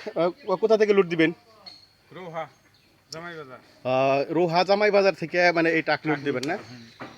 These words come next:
Speaker 1: রোহা জামাই বাজার কোনটা ভাইয়া?
Speaker 2: কেবল বিল তালুকের পরেই তো রোহা।
Speaker 1: ও, বিল তালুকের পরে যে রোহাটা, ওই যে, আহ, মানে, আহ, চতুর্দিক দিয়ে বাড়ি, মানে,
Speaker 2: হ্যাঁ,
Speaker 1: মাঝখানে
Speaker 2: হ্যাঁ,
Speaker 1: ছোট
Speaker 2: হ্যাঁ।
Speaker 1: একটি বাজার।
Speaker 2: ছোট একটি বাজার।
Speaker 1: ওই, ওইটা তাহলে রোহা বাজার না?
Speaker 2: হ্যাঁ, হ্যাঁ।
Speaker 1: এখানে কতগুলা কাঁঠাল আছে ভাইয়া?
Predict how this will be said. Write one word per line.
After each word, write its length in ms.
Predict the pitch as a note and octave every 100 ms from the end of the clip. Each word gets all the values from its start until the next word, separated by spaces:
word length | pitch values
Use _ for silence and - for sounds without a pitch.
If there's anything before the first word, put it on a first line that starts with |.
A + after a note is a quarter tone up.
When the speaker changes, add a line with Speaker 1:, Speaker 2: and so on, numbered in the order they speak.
| -
Speaker 1:
রোহা 220 | F#3 A3 G#3+
জামাই 240 | A#3 A#3+
বাজার 180 | A#3 G#3
কোনটা 220 | A#3+ F#3+
ভাইয়া? 300 | F3+ F3+ F4+ - _ _ _ _ _ _ - - _ _ - - -
Speaker 2:
কেবল 180 | A3+
বিল 200 | A3+ B3 A#3+
তালুকের 260 | B3+ A3+ G#3
পরেই 220 | A3 G3 E3
তো 60 |
রোহা। 380 | C3 A2+ D3+ F#3
Speaker 1:
ও, 20 |
বিল 180 | E3 A3
তালুকের 360 | A#3 A3+ G#3+ G#3
পরে 240 | A3+ G#3+
যে 100 | G#3
রোহাটা, 300 | G#3 F#3+ G3
ওই 80 | G#3
যে, 320 | G3+ G3+ F3+
আহ, 200 | E3+ E3+
মানে, 360 | F3 F3+ F3 E3 - -
আহ, 80 | D#3
চতুর্দিক 460 | D#3+ G#3+ A3+ G3+ F3+
দিয়ে 100 | G3+
বাড়ি, 380 | G3+ G3 G3 C4 -
মানে, 140 | D#3+
Speaker 2:
হ্যাঁ, 120 | E3+
Speaker 1:
মাঝখানে 180 | F3 D3
Speaker 2:
হ্যাঁ, 100 | G3
Speaker 1:
ছোট 160 | F#3 G#3
Speaker 2:
হ্যাঁ। 80 | G#3
Speaker 1:
একটি 180 | -
বাজার। 300 | F3+ F3+ E3+
Speaker 2:
ছোট 160 | D#3 E3
একটি 240 | C#3+ -
বাজার। 200 | - A#2+ -
Speaker 1:
ওই, 120 | F#3
ওইটা 180 | G3 G#3
তাহলে 160 | G3+
রোহা 200 | F#3 F3+
বাজার 220 | D#3 C#3+ C#3+
না? 120 | G#3
Speaker 2:
হ্যাঁ, 160 | A#2+ -
হ্যাঁ। 680 | B2+ A#2+ - - _ _ F#3
Speaker 1:
এখানে 220 | G3 G#3+
কতগুলা 320 | G#3+ G#3 G3 F3
কাঁঠাল 240 | E3+ D#3
আছে 120 | D3
ভাইয়া? 180 | D3+